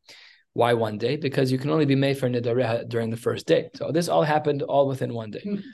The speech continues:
So Mehecha Tesi, that the guy who's the last one, who's now engaged to her, can say, "Remember, remember Ruvain from two P M? I know it's four now. It's late. It's late in the afternoon.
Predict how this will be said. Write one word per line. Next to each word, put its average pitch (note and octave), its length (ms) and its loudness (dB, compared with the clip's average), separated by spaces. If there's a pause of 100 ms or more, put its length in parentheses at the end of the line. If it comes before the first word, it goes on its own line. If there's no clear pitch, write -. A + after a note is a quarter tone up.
(300)
So - 120 -4
Mehecha E3+ 320 4
Tesi, F3 400 6
that B2 240 4 (320)
the C3+ 80 0
guy E3 380 6
who's C#3+ 180 2
the C3+ 80 2
last D3 420 2
one, A#2+ 240 -6
who's A#2+ 160 -6
now C#3 200 2
engaged C3 400 2
to B2+ 60 -2
her, A2+ 60 -2
can B2 140 0
say, C3+ 160 2
"Remember, D#3+ 380 4
remember D#3+ 340 0
Ruvain D#3 400 4
from C3 160 -2
two C#3+ 160 -2
P C#3+ 160 -2
M? C#3+ 160 0
I B2 80 -6
know A2+ 140 -2
it's A2+ 120 -6
four B2+ 220 2
now. G2+ 160 -6
It's - 160 -6
late. C#3 200 6 (180)
It's - 80 -4
late C#3 80 2
in C3+ 80 2
the B2+ 80 4
afternoon. C3+ 500 0